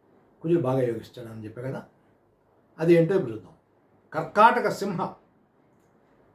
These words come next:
ధనుర్మీన లగ్నాలకి, కర్కాటక లగ్నం, సింహ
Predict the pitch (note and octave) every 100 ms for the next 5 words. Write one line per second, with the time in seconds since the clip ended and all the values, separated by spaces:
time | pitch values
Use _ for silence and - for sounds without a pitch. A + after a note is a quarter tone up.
0 | _ - - F#3 A3 F3+ F#3+ G3 F3 D#3
1 | D3 A#2+ - - _ _ _ _ _ _
2 | _ _ - A#2 A#2+ D#3+ F3 E3+ A3+ C#4
3 | - _ _ _ _ _ _ _ _ _
4 | _ _ - _ _ _ - C#3